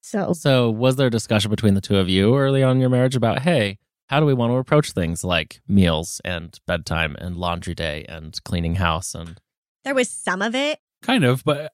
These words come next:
Speaker 3: again, it's an ever-changing thing.
Speaker 1: Yeah.
Speaker 3: Like, our kids and the stages that they're going through right now are, are way different than they were going through two years ago.
Speaker 2: Okay, but, like, back at the stage that Jessica's referencing where
Speaker 3: Yeah.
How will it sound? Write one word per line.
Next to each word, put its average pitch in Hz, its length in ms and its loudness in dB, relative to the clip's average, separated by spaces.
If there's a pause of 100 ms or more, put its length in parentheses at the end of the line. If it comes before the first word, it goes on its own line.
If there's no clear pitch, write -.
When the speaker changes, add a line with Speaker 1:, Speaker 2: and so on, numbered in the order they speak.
Speaker 3:
again, 139 360 2
it's - 280 -4
an 123 260 -4
ever-changing 113 1040 2 (260)
thing. 110 400 0 (560)
Speaker 1:
Yeah. 170 260 0
Speaker 3:
Like, 123 220 2 (260)
our 127 120 4
kids 139 720 -2
and 113 140 2
the 101 40 2
stages 117 520 0
that 101 100 -2
they're 95 140 0
going 95 320 0
through 143 200 -2
right 147 200 4
now 156 340 -2 (760)
are, - 100 -20 (160)
are 117 80 4
way 117 240 2
different 120 500 -2
than 113 500 2
they 113 120 4
were 117 120 0
going 110 260 0
through 117 360 -4
two 123 140 -8
years 135 260 -2
ago. 78 140 -8
Speaker 2:
Okay, 151 200 4
but, 135 120 2
like, 123 160 4
back 120 200 2
at 127 60 0
the 110 100 2
stage 104 280 2
that 98 80 0
Jessica's 95 320 0
referencing 98 480 0
where 85 340 -2
Speaker 3:
Yeah. 147 140 2